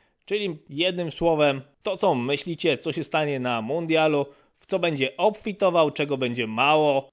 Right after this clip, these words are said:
jak będą wyglądały poszczególne drużyny, czy będą jakieś niespodzianki, kto według was jest czarnym koniem. Takie wasze delikatne rozkminki na temat mundialu. Nie jest to żaden konkurs, nic w tym stylu, ale dwie osoby, które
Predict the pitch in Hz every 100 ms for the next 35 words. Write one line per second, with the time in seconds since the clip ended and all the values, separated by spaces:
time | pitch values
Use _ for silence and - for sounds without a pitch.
0 | - 135 143 139 139 131 123 127 131 131
1 | 127 127 117 - - 143 151 - 131 139
2 | 131 123 123 131 165 151 143 143 _ _
3 | _ _ - 170 165 151 143 139 151 131
4 | 139 131 139 127 127 143 135 131 123 120
5 | 123 120 131 110 - 117 113 107 104 180
6 | 160 147 139 _ _ _ - 214 202 143
7 | 143 143 147 120 127 131 127 117 - 127
8 | 120 - _ - 139 160 - 123 - 123
9 | 113 123 113 - 127 117 214 196 180 160
10 | 151 147 - 151 160 151 131 120 135 135
11 | 127 120 - 127 - 127 113 - 147 135
12 | - _ _ _ 220 226 202 226 208 220
13 | 196 185 - 175 156